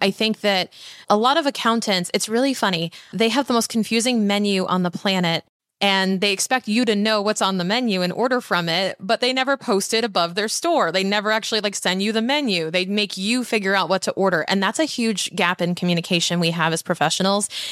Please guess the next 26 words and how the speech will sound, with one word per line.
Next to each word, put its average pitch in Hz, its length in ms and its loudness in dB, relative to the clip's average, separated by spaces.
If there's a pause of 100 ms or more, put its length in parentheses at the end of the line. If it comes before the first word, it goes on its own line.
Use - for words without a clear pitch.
(160)
is 196 160 4
that 196 160 2
we 202 80 4
have 185 100 0
business 240 320 2
owners 196 260 2
who 214 80 -2
are 190 60 2
like, 180 220 -2 (380)
"I 302 100 4
need 381 160 2
an 359 100 2
accountant." 302 600 0 (260)
I 359 140 2
don't 302 160 2
know 269 140 2
what 247 200 0
I 214 140 0
need. 226 460 0
I 277 100 2
don't 320 300 -4
specifically 262 600 0
know 196 220 2
what 190 140 2
I 185 80 0
want. 180 400 0